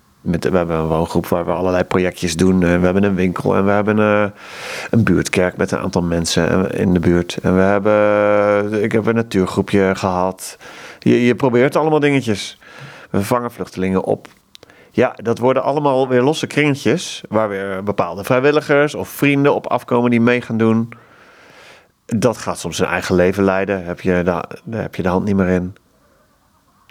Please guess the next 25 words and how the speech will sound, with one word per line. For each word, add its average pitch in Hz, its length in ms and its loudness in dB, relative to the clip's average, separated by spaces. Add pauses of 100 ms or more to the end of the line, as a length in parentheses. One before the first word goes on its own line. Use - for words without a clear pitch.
Maar 90 100 -6
dat, 85 160 -4
dat 95 340 0
is 87 120 -4
dus 90 160 -6
blijkbaar 101 460 -2
een 85 80 -12
virus 151 440 0
wat, 127 300 -2
wat 123 180 -2
wij 117 340 0
aan, 113 300 0
hebben 110 320 0
over 143 160 0
kunnen 143 200 0
dragen. 131 520 -2
En 110 60 -6
dan 104 100 -8
gaan 101 140 -4
anderen 101 340 2
er 95 80 0
weer 90 140 2
mee 85 100 -4
door. 82 240 -6 (1600)
Ja. 104 180 -4